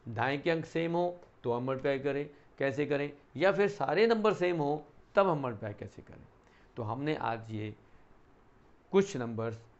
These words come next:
as a four tricks हमने सीखी कि ऐसे कैसे नंबर्स जिनके इकाई के अंक समान हो, जिनमें दाएं के अंक समान हो या दोनों सं-, अंक समान हो तो कैसे गुना करेंगे, और एक तब जब हमारे पास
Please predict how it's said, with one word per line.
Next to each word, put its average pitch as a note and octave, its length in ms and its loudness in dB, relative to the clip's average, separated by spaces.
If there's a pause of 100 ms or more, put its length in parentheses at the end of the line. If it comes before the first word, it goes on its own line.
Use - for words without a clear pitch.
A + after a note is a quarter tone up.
(180)
as A#2 200 -2
a A2+ 120 -4 (880)
four G#3 240 10
tricks C3+ 460 -8
हमने A#2 240 -6
सीखी A#2 380 -8 (400)
कि D3 100 -2 (100)
ऐसे C3+ 300 0
कैसे D#3+ 340 -2
नंबर्स C3+ 500 0
जिनके A#2 300 -6 (100)
इकाई C3+ 280 -2
के C3 140 -2
अंक A2+ 280 -6
समान A#2+ 380 -4
हो, A#2+ 220 -4 (320)
जिनमें B2 280 -4
दाएं A#2+ 240 -2
के D3 100 -2
अंक C#3+ 140 -2
समान A#2 360 -6
हो A2 260 -6 (280)
या C3 140 2
दोनों C#3+ 380 2
सं-, D#3 240 -2
अंक B2 260 -6 (500)
समान A#2 300 -4
हो A2 260 -6 (280)
तो A#2+ 80 -6
कैसे A2+ 340 -4
गुना C#3+ 240 -2
करेंगे, C#3+ 420 -2 (440)
और G3 200 8
एक E3 320 2 (200)
तब E3 300 6 (300)
जब D#3 380 2 (360)
हमारे F3+ 320 4
पास B2 400 0